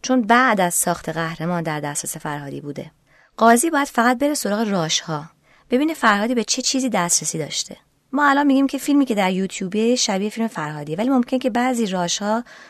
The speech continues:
در اختیار فرهادی نبوده باشن. آیا ممکنه مستندساز بعداً قسمت‌هایی رو فیلم برداری کرده و به مستند بیست و نه دقیقه‌اش اضافه کرده؟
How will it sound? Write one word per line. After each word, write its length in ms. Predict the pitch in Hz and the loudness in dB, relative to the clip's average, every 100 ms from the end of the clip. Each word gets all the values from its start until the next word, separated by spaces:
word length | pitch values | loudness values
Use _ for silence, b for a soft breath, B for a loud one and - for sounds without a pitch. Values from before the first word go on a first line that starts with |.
| B | B
در 140 | 190 | 0
اختیار 220 | 175 196 | 0 -4
فرهادی 400 | 196 175 165 196 | -4 -4 -4 0
نبوده 380 | 214 226 175 143 | 4 4 4 -2
باشن. 360 | 143 151 156 - _ _ _ - | -6 -8 -8 -12 _ _ _ 0
آیا 180 | 311 | 4
ممکنه 280 | 277 247 285 | 4 4 4
مستندساز 720 | 240 208 202 190 - 196 165 | 2 2 0 0 0 -4 0
بعداً 640 | 190 196 185 170 196 185 156 b b b b | 0 2 2 2 0 0 -4 b b b b
قسمت‌هایی 480 | 180 185 165 170 165 | -4 -4 -4 -4 -4
رو 60 | |
فیلم 220 | 170 160 160 | -4 -6 -4
برداری 340 | 151 151 156 | -6 -6 -8
کرده 500 | 165 160 147 151 147 b b b 180 | -8 -8 -6 -8 -10 b b b -2
و 160 | 180 | 0
به 60 | 175 | 0
مستند 500 | 170 - 165 170 180 | -2 -4 -4 -4 -4
بیست 280 | 165 - 165 | -6 -4 -4
و 40 | |
نه 180 | 156 156 | -4 -4
دقیقه‌اش 440 | 156 147 151 160 - | -6 -6 -4 -6 -6
اضافه 340 | 151 147 156 | -8 -10 -10
کرده؟ 640 | 160 151 143 156 160 190 | -8 -10 -8 -8 -8 -10